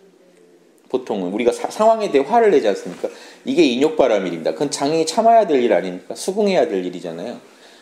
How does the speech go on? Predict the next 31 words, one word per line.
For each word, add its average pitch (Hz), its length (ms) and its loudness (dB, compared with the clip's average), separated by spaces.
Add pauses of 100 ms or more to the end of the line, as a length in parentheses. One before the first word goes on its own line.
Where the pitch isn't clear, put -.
(140)
내가 120 400 0
지은 127 320 0
결과로 101 560 2
온, 90 320 0
어, 82 200 -2 (160)
결과에 95 520 2
대해서 71 300 -8
빨리 185 340 2
수긍하는 147 540 -6
게 87 100 -6
인욕바람입니다. 73 800 -8 (560)
내가 117 320 2
통-, - 300 -2
이건 117 160 0
간단해요. 101 540 -2
내가 117 280 2
통제할 180 420 2
수 135 120 0
없는 135 240 0
영역이면 90 380 -4
무조건 120 320 -4
수긍하셔야 127 580 -10
돼요. 60 120 -14 (1400)
내가 107 280 2
이 135 80 0
상황을 139 360 0
바꿀 135 280 -2
수 135 120 -4
있는 113 180 -2
게 110 80 0
아니면 92 480 -2